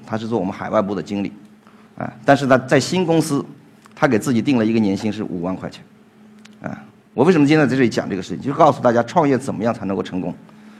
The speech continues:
啊，很多时候你成功不是因为你很厉害，而是因为你比竞争对手活得很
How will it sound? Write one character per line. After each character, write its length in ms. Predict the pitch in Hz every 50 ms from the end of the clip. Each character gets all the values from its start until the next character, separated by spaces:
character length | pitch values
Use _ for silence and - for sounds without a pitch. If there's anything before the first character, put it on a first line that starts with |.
| - - - -
啊， 240 | - 92 90 - - - - - - - - - - - - - - - -
很 240 | - - 123 123 123
多 140 | 135 180 190
时 100 | 180 175
候 80 | 151
你 80 | 143 120
成 120 | 107 - -
功 120 | 135 131 123
不 40 |
是 140 | 143 131 139
因 60 | 131
为 60 | 127 123
你 40 | 117
很 220 | - - 95 92
厉 100 | 110 123
害， 160 | - - 82 - - - - - - - -
而 100 | - 117
是 100 | 120 131
因 40 | 131
为 120 | 131 127 107
你 120 | 113 123
比 80 | 104 82
竞 220 | - 123 113 113
争 80 | 113 110
对 100 | 110 104
手 80 | -
活 200 | - - - -
得 40 | 73
很 120 | - -